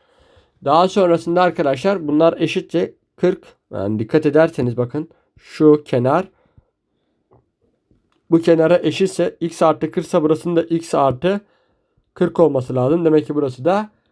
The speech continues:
kırk olmuş olur. O zaman arkadaşlar burası da otomatikman ne olacak? Yirmi beş olmuş olacak. Çünkü niye arkadaşlar? Çünkü şundan dolayı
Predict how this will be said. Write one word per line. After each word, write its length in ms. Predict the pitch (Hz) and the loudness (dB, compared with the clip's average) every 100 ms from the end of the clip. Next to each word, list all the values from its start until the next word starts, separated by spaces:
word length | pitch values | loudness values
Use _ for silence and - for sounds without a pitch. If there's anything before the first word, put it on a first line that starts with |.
| _ _ | _ _
kırk 360 | 180 202 - | -2 -2 -6
olmuş 560 | - 139 143 196 214 - _ | -4 -2 2 0 0 -8 _
olur. 720 | 139 131 120 117 110 110 107 - _ _ _ - - | -2 0 2 0 0 -2 -4 -10 _ _ _ -10 -4
O 80 | 139 | 0
zaman 260 | 139 165 175 | 2 2 4
arkadaşlar 640 | 165 180 175 170 160 127 | 2 2 -2 0 0 2
burası 260 | 151 165 156 | 2 2 2
da 60 | |
otomatikman 600 | 156 156 160 156 170 160 | 0 0 -2 -2 -2 0
ne 60 | 170 | 4
olacak? 380 | 170 135 190 208 _ _ _ - | 4 2 -2 -4 _ _ _ -6
Yirmi 380 | 135 147 143 135 | 0 0 0 2
beş 400 | 175 214 - - _ _ _ | 2 0 -6 -20 _ _ _
olmuş 640 | 135 127 143 185 190 - _ _ _ - | -4 -2 0 -2 -2 -10 _ _ _ -6
olacak. 680 | 127 113 104 107 104 110 - | -4 -4 -6 -4 -4 -8 -12
Çünkü 380 | - 151 - 151 | -6 -4 -2 0
niye 300 | 180 175 208 - _ _ _ | 2 2 -2 -10 _ _ _
arkadaşlar? 640 | 127 127 131 117 123 208 214 _ _ _ _ _ _ _ _ _ _ _ _ _ - | -6 -4 -2 -2 -2 -4 -4 _ _ _ _ _ _ _ _ _ _ _ _ _ -6
Çünkü 480 | 135 147 131 165 190 | 0 0 2 2 2
şundan 440 | - 156 156 160 151 | -2 0 2 2 0
dolayı 460 | 117 123 175 254 | 0 0 -2 -4